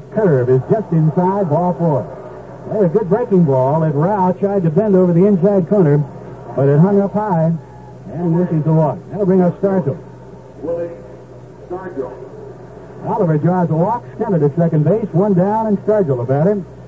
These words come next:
Speaker 1: He brings some big, uh, credentials into this ball game. Three oh one average, twenty-five home runs, ninety-six R B Is, and if people here fully remember his, uh, lusty hitting here, first and only guy to hit a ball out of this ballpark. Off Alan Foster a couple of years ago.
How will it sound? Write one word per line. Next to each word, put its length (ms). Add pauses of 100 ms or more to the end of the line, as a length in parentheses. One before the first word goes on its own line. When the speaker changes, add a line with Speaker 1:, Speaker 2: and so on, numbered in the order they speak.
(120)
Speaker 1:
He 100
brings 320
some 160
big, 200 (160)
uh, 220 (100)
credentials 480
into 160
this 160
ball 260
game. 380 (160)
Three 160
oh 120
one 140
average, 400 (640)
twenty-five 500
home 240
runs, 260
ninety-six 560
R 160
B 80
Is, 340
and 80
if 120
people 260
here 380
fully 180
remember 480 (460)
his, 240
uh, 160
lusty 320
hitting 260
here, 260 (600)
first 260
and 140
only 180
guy 240
to 80
hit 100
a 60
ball 240
out 140
of 60
this 100
ballpark. 440 (1120)
Off 220
Alan 320
Foster 380
a 60
couple 200
of 60
years 180
ago. 340